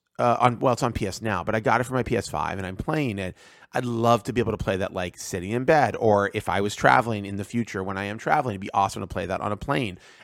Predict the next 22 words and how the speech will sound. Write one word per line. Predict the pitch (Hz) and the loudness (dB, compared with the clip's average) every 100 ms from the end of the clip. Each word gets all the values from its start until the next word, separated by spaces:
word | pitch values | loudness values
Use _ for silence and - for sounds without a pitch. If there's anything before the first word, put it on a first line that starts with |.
| - | 0
And, | 156 | 2
like, | 147 - | 2 0
I | |
don't | 120 143 135 147 | 2 6 6 4
think | - 139 120 | -2 -2 0
the | 120 | -2
experience | - - 104 104 98 - | -2 -2 -2 -2 -4 -4
of | 98 101 | -6 -4
using | 92 101 101 | -4 -2 -4
it | 98 | -4
on | 98 | -6
my | 90 | -6
phone | 92 - 92 90 | -4 -4 -4 -4
would | 87 | -6
be | 92 | -8
as | 87 87 | -8 0
good | 123 123 | 4 4
as | 104 | 2
a | 98 | -4
dedicated | 92 98 90 - 85 85 82 | -4 -4 -4 -6 -8 -8 -8
gaming | 92 90 87 85 80 _ _ | -8 -6 -8 -12 -14 _ _
handheld. | - 123 104 110 71 | 0 0 0 -4 -8